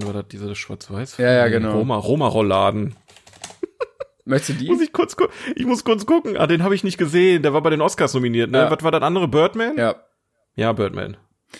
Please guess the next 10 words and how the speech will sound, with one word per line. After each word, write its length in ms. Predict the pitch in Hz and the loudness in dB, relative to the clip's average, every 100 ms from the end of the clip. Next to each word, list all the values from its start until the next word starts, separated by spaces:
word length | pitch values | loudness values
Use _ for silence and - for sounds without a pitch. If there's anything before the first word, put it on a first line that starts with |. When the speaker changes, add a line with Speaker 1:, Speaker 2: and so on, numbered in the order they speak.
| - | -20
Speaker 2:
Viel 220 | - 185 | -10 -6
Birdman. 500 | 170 175 170 113 98 - | 2 2 2 -2 -6 0
Äh, 200 | 135 151 | 4 4
Big 340 | 117 165 165 | 2 0 0
Fish 600 | - - 214 349 - - - | -6 -2 0 0 -4 -8 -2
versus 400 | 147 175 170 - | 2 2 0 -4
X-Men 420 | 196 - 190 190 | -6 0 0 2
Apokalypse. 840 | 165 170 170 139 160 - 104 92 - _ _ _ _ _ - | 0 -2 0 2 0 -2 -4 -4 -8 _ _ _ _ _ -4
Speaker 1:
Big 140 | 107 | -4
Fish. 340 | - - 110 | -2 -6 -6